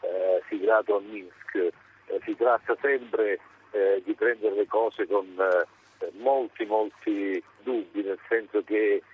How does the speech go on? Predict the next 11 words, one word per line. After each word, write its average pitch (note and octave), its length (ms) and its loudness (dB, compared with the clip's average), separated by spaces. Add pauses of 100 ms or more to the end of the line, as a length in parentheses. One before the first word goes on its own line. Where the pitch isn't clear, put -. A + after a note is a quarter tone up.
(220)
eh, F2+ 120 -6
la F#2 120 0
situazione G#2 580 -2
può G#2+ 240 2
essere G#2 500 0
destabilizzata, G2+ 1120 0 (300)
però B2 160 6
è A2 80 2
importante G#2+ 720 0
che G2 100 -2
vi F#2+ 160 -10